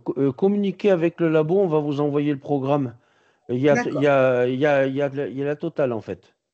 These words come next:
Speaker 1: Euh, il y a deux jours de pratique, un jour de pratique théorie, puis, euh, euh, à la sortie, hein, c'est un petit peu difficile, mais en quatre jours, je souhaite que un thérapeute puisse conseiller les sels de Schussler,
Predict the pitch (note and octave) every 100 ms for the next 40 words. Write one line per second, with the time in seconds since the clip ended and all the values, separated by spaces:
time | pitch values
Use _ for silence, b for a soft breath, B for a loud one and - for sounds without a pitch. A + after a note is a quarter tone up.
0 | _ _ _ _ - G#2+ A#2+ A#2+ A#2 A#2+
1 | C3 B2+ F3+ E3 E3+ D3+ C#3+ D3+ C#3+ F3
2 | F3+ E3 D3 C3 D3+ C3+ C#3+ C3 - C#3+
3 | - C3 - C#3+ B2+ E3 F3 D#3 D3 C3+
4 | C3+ B2 B2 A#2+ A#2+ B B B A#2+ A#2+
5 | A#2 A#2 A#2 A2+ B B A#2 C3+ C#3+ -
6 | D3 - - F3+ F#3 C3 A2 C3 - D#3+
7 | D3+ C#3+ - D3 - E3 C3+ C3+ D3+ E3
8 | D3+ - F3 D3 B2+ B2 D#3 - D#3 C3
9 | D3+ F3 F3+ B B C3 B2 A#2 C3 A#2+
10 | - - E3+ F3 - _ - C#3+ C#3 C3
11 | B B A#2 B2 D3 C#3 C3+ D#3 D3+ C3
12 | - C#3 - - - D3+ - D#3 D3 C#3
13 | - C3 B2+ B2 A#2+ - C#3